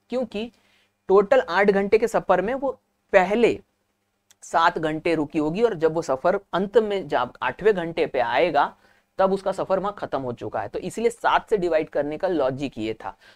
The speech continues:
तो प्रति एक बार रुकने पर वो स-, आठ से ही चार बटा सात मिनट रुकेगी। ये इसका सही आंसर था। तो उम्मीद करता हूं कि आप लॉजिक समझ गए होंगे। Option B is the right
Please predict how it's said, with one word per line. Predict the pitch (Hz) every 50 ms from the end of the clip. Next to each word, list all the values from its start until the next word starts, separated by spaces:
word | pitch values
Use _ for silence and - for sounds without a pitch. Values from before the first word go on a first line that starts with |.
| _ -
तो | 185 175
प्रति | 175 - 208 208 208 196 - 269 262 - -
एक | 196 196 226 226 220
बार | 208 220 214 208
रुकने | 196 180 165 - 151 147 139 131
पर | - - 175 208 240 247 _ _ _ _ - 151
वो | 165 190
स-, | 190 - - _ - 135
आठ | 147 175 202 208 208
से | - - 196
ही | 180 139 180 196 214 - _ _ -
चार | - 143 135 143 160 180 190
बटा | 170 165 156 - 180 196 202
सात | 185 - - 165 151 165 185 185 -
मिनट | 160 156 147 151 160 160 -
रुकेगी। | 135 135 113 - - 123 117 113 117 143 147 - -
ये | 147 147 170 165
इसका | 139 - - 180 170
सही | - - 113 120 101 107
आंसर | 101 95 101 101 - 104 -
था। | _ - - 85 - _ _ _ _ _ -
तो | -
उम्मीद | 147 156 175 214 226 220
करता | - 196 190 190 190
हूं | 190 196 190
कि | 190 202
आप | 160 147 151 -
लॉजिक | 139 131 131 135 151 143 -
समझ | - 123 120 127 127 131
गए | 135 160 165
होंगे। | 151 170 175 180 185 208 226 226 -
Option | 135 127 123 - - 151 143 127 120
B | 127 123 123 - -
is | 113 110 110 107
the | 110 127 180 233 - _ _ _ _ _ - - -
right | 131 135 127 131 196 196 -